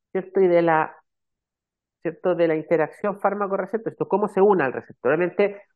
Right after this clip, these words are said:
eso va a producir algunos cambios conformacionales, ¿cierto? Pero en general el efecto va a estar determinado por la cantidad de acetilcolina que hay en el espacio sináptico,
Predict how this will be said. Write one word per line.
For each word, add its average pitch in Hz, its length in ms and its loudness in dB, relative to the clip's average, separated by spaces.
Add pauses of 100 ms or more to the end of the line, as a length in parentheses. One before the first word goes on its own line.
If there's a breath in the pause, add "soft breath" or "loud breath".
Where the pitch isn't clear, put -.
(140)
eso 170 280 -2
va 170 120 4
a 170 60 2
producir 165 280 -2
algunos 160 340 -2
cambios 156 300 -2
conformacionales, 160 960 -2
¿cierto? 185 200 -8
Pero 160 120 -4
en 156 80 -8
general 170 340 -2
el 160 160 -2
efecto 190 720 -4 (340 soft breath)
va 151 60 2
a - 20 0
estar 165 180 -2
determinado 165 840 0 (420)
por 151 160 4
la 156 140 4
cantidad 147 340 0
de - 20 4
acetilcolina 190 680 0
que 185 80 2
hay 185 60 2
en 185 60 2
el 185 100 4
espacio 180 320 -2
sináptico, - 460 -2